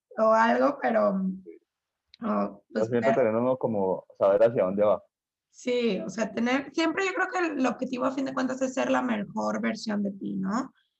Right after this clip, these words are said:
Speaker 1: Tanto
Speaker 2: Sí.
Speaker 1: física como emocional, y aparte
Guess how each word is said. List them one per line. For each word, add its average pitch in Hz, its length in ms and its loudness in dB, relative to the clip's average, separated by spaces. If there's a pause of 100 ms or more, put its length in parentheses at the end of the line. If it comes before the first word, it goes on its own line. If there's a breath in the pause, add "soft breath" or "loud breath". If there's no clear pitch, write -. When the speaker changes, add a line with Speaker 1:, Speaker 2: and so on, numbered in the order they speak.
(180)
Speaker 1:
Tanto 208 280 -2
Speaker 2:
Sí. 247 140 -10
Speaker 1:
física 277 400 -4
como 233 260 0
emocional, 214 720 -2
y 233 140 -2
aparte 302 640 -4